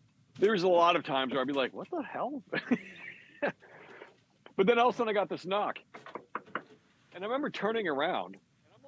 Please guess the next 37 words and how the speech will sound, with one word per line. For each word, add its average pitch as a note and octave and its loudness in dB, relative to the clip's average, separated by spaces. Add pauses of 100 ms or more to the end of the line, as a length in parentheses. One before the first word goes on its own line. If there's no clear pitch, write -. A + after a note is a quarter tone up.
like, C#3 -20
you E3 -14
know, B2 -4
on C3 -2
the A#2+ -4
far F#3+ 2
side E3+ 0
of A#2+ -2
Studio C3+ -2
A B2+ 2
compared A#2+ -4
to A#2 -4
where G#2+ -2
the F#2 -4
door A2+ 2
entrance F#2 -8
is. F#2 -4
I A2 -2
turned A3 -2
around, D3+ 4
and D3 -2
there A#3 4
is G3 -6 (440)
Bria, B2+ 6
who C#3 2
I've E3 2
never E3 2
met B2+ -2
yet. E2+ -6
At G2+ -8
the A#2+ -8
time B2 4 (320)
was, A#2+ -2
like, A#2 2
his G2+ 0
girl, F#2 2 (120)
right? B2+ 2